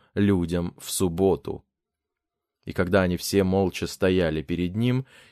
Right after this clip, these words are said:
Иисус, обращаясь к человеку с иссушенной рукой, сказал: "Встань здесь рядом со мной, чтобы все тебя видели.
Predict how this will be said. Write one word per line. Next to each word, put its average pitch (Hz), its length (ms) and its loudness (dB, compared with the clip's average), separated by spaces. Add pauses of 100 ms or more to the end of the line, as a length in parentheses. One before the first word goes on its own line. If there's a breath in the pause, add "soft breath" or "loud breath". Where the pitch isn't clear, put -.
Иисус, 110 580 2
обращаясь 104 720 2
к - 80 -18
человеку 110 560 2
с - 140 -4
иссушенной 104 680 -2
рукой, 127 440 2
сказал: 104 580 2 (480 soft breath)
"Встань 135 480 4
здесь 92 400 -2
рядом 80 380 0
со 87 180 -2
мной, 123 420 -2 (200)
чтобы 120 320 0
все 104 240 0
тебя 98 300 -2
видели. 92 480 -4